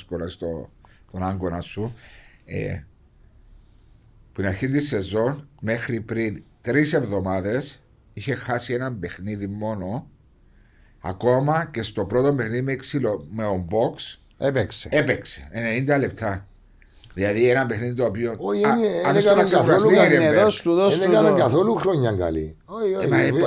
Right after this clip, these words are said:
Speaker 3: Ε,
Speaker 1: ε,
Speaker 3: ε,
Speaker 1: ποφκάρτηκε.
Speaker 3: ε, ε, βλέπεις τον, ας πούμε, ε, εκτός του ότι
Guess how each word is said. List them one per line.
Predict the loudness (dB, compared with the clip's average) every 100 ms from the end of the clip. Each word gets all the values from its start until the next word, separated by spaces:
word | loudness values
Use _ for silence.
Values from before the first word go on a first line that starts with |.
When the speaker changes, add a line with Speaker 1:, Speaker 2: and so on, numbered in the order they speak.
| 2
Speaker 3:
Ε, |
Speaker 1:
ε, | 0
Speaker 3:
ε, |
Speaker 1:
ποφκάρτηκε. | 0 2 0 0 -6 -4 0 2 0 -2
Speaker 3:
ε, | 0
ε, |
βλέπεις | 2 0 0 0
τον, | -2
ας | 0 -2
πούμε, | -2 -2 0 -2 -6 -16 _ _ -4
ε, | 2 2 2 0 -6 _ _ _ -10
εκτός | -6 0 0 2
του | 4
ότι | 4 2 0 0 -2